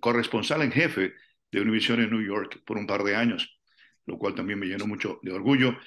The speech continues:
y logré, pues, hacer interesantes, eh, historias ahí.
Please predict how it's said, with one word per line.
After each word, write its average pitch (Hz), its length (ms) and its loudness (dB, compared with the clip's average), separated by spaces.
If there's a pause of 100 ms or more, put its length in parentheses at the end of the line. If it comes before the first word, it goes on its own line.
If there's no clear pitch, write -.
(400)
y 107 120 0
logré, 107 320 4
pues, 98 320 -2
hacer 104 420 -2 (640)
interesantes, 127 760 0
eh, 87 340 -6
historias 101 680 0
ahí. - 200 -10